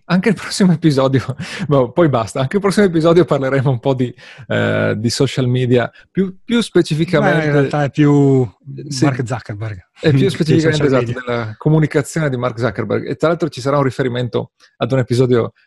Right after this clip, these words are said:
Speaker 1: eh, recente. Eh, direi che possiamo chiudere qui. Eh, ricordatevi che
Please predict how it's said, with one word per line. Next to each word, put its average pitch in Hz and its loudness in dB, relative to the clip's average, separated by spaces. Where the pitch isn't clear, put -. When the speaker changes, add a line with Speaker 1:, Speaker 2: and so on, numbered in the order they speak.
Speaker 1:
eh, 110 -2
recente. 117 -6
Eh, - -2
direi 190 2
che 135 -2
possiamo 180 -2
chiudere 135 0
qui. 117 2
Eh, 143 0
ricordatevi 147 0
che 127 -2